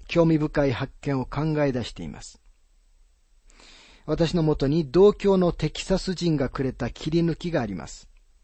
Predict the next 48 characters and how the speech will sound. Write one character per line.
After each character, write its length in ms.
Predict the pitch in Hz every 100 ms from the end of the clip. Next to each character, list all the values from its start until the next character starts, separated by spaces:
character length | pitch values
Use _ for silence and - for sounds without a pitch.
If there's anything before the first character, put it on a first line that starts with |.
| _ _ _ -
私 320 | 156 165 156 165
が 80 |
以 120 | 170 180
前 320 | 156 117 92 - _ _ _
住 240 | - 196 180
ん 60 |
で 100 | 139
い 100 | 123
た 160 | - 120
と 160 | 135
こ 160 | 131 135
ろ 100 | 131
の 120 | 123
近 260 | - - 123
く 120 | 110
の 240 | 120 196 - - -
テ 140 | - 160
キ 140 | -
サ 180 | - 196
ス 140 | -
州 480 | 180 - 131 110 82 - - - -
グ 180 | 123 147
レ 140 | 202
ロ 140 | 208 208
ン、 200 | 190 - - -
え 160 | 123 117
ー、 60 | 107
グ 200 | 120 160
レ 120 | 220
ン 180 | 214 165
ロ 160 | 175
ー 20 | 127
ズ 80 | 90
で 80 |
す 80 | -
ね。 240 | 117 110 - - - - -
グ 180 | 127 151
レ 140 | 220
ン 120 | 269 233
ロ 180 | 226
ー 20 | 196
ズ 100 | -
と 100 | 143
い 120 | 127
う 100 | 117
場 160 | 127
所 160 | 117 113
で 300 | 110 160 113